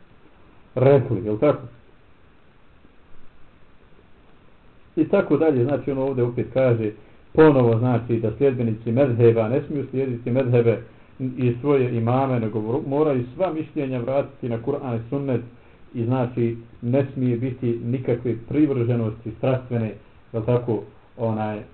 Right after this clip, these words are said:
privrženosti nečemu od toga, nego je privrženost čemu? Allahu subhanahu wa ta'ala i njegovim, i njegovim propisima. Inače, oni koji tako ulemu uzmu, kako on ovdje kaže, pazite šta kaže,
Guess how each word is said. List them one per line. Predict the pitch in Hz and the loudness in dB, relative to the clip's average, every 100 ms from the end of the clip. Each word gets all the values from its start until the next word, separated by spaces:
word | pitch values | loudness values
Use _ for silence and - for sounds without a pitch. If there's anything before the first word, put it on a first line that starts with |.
| - - - - - 120 110 107 107 107 98 - | -20 -20 -20 -20 -6 0 2 2 -2 -6 -10 -2
privrženosti | 131 131 117 120 110 107 117 | 0 2 2 0 -2 -4 -4
nečemu | 127 127 120 110 | -4 -4 -4 -4
od | 107 - | -6 -4
toga, | 143 139 117 | -2 0 0
nego | 113 113 | -2 -2
je | 107 | -4
privrženost | - 147 143 123 123 113 107 - - | -4 -2 0 0 0 -2 -4 -8 -2
čemu? | 139 131 - - - | -2 -2 -6 -14 -6
Allahu | 117 117 135 120 117 | 0 4 4 4 0
subhanahu | 113 127 127 113 | -6 -4 -2 -2
wa | 113 | -2
ta'ala | 131 120 110 | 0 0 0
i | 107 | -2
njegovim, | 120 120 120 127 - - - - | -2 0 0 0 -6 -20 -20 -4
i | 117 | -2
njegovim | 110 120 120 113 117 117 | 0 2 2 2 2 0
propisima. | 110 101 - 104 110 95 - 165 | -2 -2 -4 -8 -8 -10 -8 0
Inače, | 175 185 156 - 151 123 - - - | 2 2 0 -2 -2 -4 -6 -16 -2
oni | 143 156 127 - | 0 2 -2 -2
koji | 117 - | -4 -2
tako | 190 196 - | -4 -4 -2
ulemu | 139 127 127 151 123 120 | -2 0 2 2 2 2
uzmu, | 131 117 98 85 - - - - - - - - - - | 2 2 -2 -10 -16 -20 -20 -20 -20 -20 -20 -20 -18 -2
kako | 120 120 | 0 2
on | 143 120 | 4 4
ovdje | 120 113 | 4 2
kaže, | - 98 82 - - | 0 -2 -4 -6 2
pazite | 135 123 120 | 2 2 -4
šta | - 110 | -4 -4
kaže, | 101 87 | -6 -10